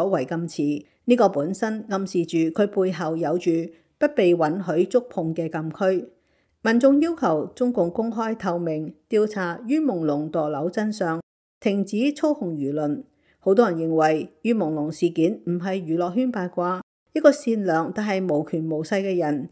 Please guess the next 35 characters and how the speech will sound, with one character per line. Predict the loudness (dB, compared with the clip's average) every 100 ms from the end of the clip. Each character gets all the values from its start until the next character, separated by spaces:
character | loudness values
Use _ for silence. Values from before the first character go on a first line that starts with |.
| _ _
喺 | 0 2
面 | 2 2
對 | 2
一 | 2
手 | 0 -2 -4
遮 | -2 0 0
天 | 0 0
嘅 | 0 0
權 | -2 -2
貴 | -4 -2
嘅 | -4
時 | -4
候 | -2 -2 -4 -4
所 | -2 -2
遭 | 2 2 2
遇 | 0 0
嘅 | 0 -2
不 | -2 -4 -2
公 | -2 -2
同 | -4 -6
殘 | -6 -8 -6
害， | -6 -6 -8 _ _ _ _
而 | 4
任 | 4 4
何 | 2 0
一 |
個 | 4
人 | 4 4 0 -6 _ _
都 | 2
隨 | 4 4 2
時 | 0 -2
可 | 0 0
以 | 0
變 | 0 -2
成 | 0